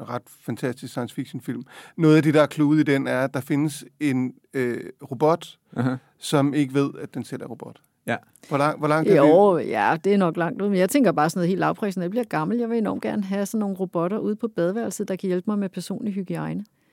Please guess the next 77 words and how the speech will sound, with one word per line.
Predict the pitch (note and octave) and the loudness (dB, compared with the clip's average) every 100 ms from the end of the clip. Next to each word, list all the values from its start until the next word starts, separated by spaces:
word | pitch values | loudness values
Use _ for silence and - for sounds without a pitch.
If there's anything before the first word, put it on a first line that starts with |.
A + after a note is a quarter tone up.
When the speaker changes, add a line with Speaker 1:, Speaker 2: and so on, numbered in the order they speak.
| _ | _
Speaker 3:
Så | - A3 | 0 4
jeg | G3+ F#3+ | 4 4
føler, | A#3+ A#3 A3+ | 2 2 4
Speaker 1:
Så, | F#3 | 4
Speaker 3:
jeg | F#3+ | 4
er | |
Speaker 1:
okay, | F#3 - A3+ | 6 8 8
vi, | |
vi | - | 10
hold- | B3+ | 10
Speaker 3:
selvhjulpen, | - A3+ A3 A3 A#3+ A3 | 8 10 8 8 6 4
fordi | A3+ A3+ A3 | 2 2 2
at | - F3+ | 0 -2
de | A3+ | 0
simpelthen | A#3+ - G#3+ F#3+ | -2 0 -2 2
bare | F3+ | 2
hjælper | F#3 F3 G3 | 2 0 0
mig | G3 F3 | 0 0
med | D#3+ | -2
at | D3+ | -2
vaske | E3+ - | -4 -6
mig | F#3+ | -6
bag | E3+ E3 | -4 -2
i, | E3+ | -4
eller | E3+ | -4
hvad | D#3+ | -2
jeg | E3+ | 0
Speaker 1:
Okay. | F3+ | 0
Speaker 3:
nu | |
har | F3 | -2
brug | F3+ C#3+ | -2 -4
for. | F#3+ - _ _ _ - | -6 -10 _ _ _ -6
Og | F#3+ | -2
så | G#3+ | 0
kan | A3 | 2
jeg | G3+ | 0
programmere | G#3+ G3 G3 G3 F#3+ | 0 0 0 0 0
dem, | G#3+ | -2
sådan | G#3+ G#3 | -4 -4
så | G3 G3+ | -2 -2
at | F3 | -2
de | G3+ F#3+ | -2 -2
har | G3+ | -2
lige | G3+ A3 | -4 -4
præcis | G#3+ G#3 G3 | -4 -4 -6
den | F3+ - | -6 -6
temperatur | G#3 F3+ E3+ G#3+ - | -6 -6 -6 -4 -4
på | G3 | -4
vandet, | E3 - - | -4 -6 -8
som | F#3+ E3+ | -8 -6
jeg | E3 | -6
gerne, | E3+ D#3 E3+ | -6 -6 -8
jeg | F3+ | -8
godt | - E3 | -8 -10
kan | - F#3 | -8 -6
lide. | F3+ - - | -8 -10 -14
Speaker 1:
Okay, | - - | -10 0
Speaker 3:
Så | G#3 | 8
Speaker 1:
så | |
Speaker 3:
behøver | A#3 A3 | 10 10
Speaker 1:
vi, | |
Speaker 3:
jeg | G3+ | 10
ikke | A3 B3 | 8 8
Speaker 1:
vi | |
Speaker 3:
at | G3+ | 8
Speaker 1:
gemmer | G#3 D#3 | 8 8
Speaker 3:
vekselvirke | E3 G#3+ G3 | 8 6 4
med | F#3+ F3+ E3+ F3+ | 4 6 6 6
et, | F3+ F3+ - | 6 4 2
et | D3+ F3 | -4 0
menneske, | F3+ F#3 - | 0 0 -2
der | F#3+ E3 | -2 -2
skal, | F3+ - - | -4 -8 -4
der | F#3 | 0
har | F3 | 2
deres | F3+ F3 | 2 2
egen | F3 F#3+ | 0 0